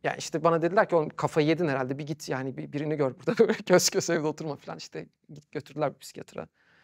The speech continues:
Psikiyatr da işte diyor ki, "Elini şöyle yap." falan bir şeyler. Onu da ikna olmadım falan.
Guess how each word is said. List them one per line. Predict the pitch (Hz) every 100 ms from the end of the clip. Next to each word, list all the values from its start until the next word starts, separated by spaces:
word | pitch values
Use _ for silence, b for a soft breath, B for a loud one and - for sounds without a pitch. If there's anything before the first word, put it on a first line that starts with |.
| b b b b _ -
Psikiyatr | - 151 139 135
da | 139
işte | - 156
diyor | 139 131
ki, | -
"Elini | 127 123
şöyle | 120 123 120
yap." | -
falan | - - 131 _
bir |
şeyler. | - - - _ _ _ -
Onu | 139
da | 143
ikna | - -
olmadım | 147 143 147 190
falan. | - -